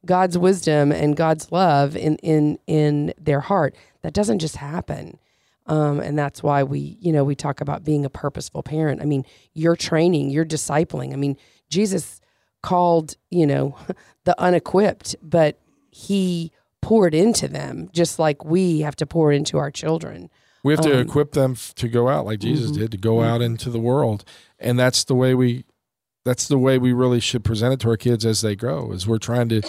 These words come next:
Speaker 2: we want you to go out and have every opportunity to be successful, faithful, in line with God's will for you in, in the world, going out there. And whatever we're doing, we're trying to show them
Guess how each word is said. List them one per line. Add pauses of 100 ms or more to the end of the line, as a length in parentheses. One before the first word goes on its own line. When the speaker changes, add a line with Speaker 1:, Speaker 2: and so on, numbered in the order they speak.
(1120)
Speaker 2:
we
want
you
to
go
out
and
have (140)
every
opportunity
to
be
successful,
faithful, (840)
in
line
with
God's
will
for
you (100)
in,
in
the
world,
going
out
there.
And
whatever
we're
doing,
we're
trying
to
show
them